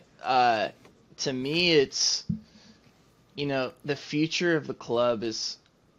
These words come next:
so much at stake right now as the talks at Tottenham. Does Conte stay? Does Harry Kane stay? What are those contract negotiations look like? And I think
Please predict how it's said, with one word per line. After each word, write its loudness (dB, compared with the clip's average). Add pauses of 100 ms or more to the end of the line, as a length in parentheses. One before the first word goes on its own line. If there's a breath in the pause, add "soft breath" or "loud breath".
so -4
much -4
at -2
stake -4
right -2
now -4
as -10
the -12
talks -6
at -10
Tottenham. -8
Does 0
Conte -4
stay? -2
Does -4
Harry -4
Kane -8
stay? -4 (400 soft breath)
What -2
are 0
those -2
contract -4 (180)
negotiations -4
look -8
like? -6 (560 soft breath)
And -2
I 2
think -6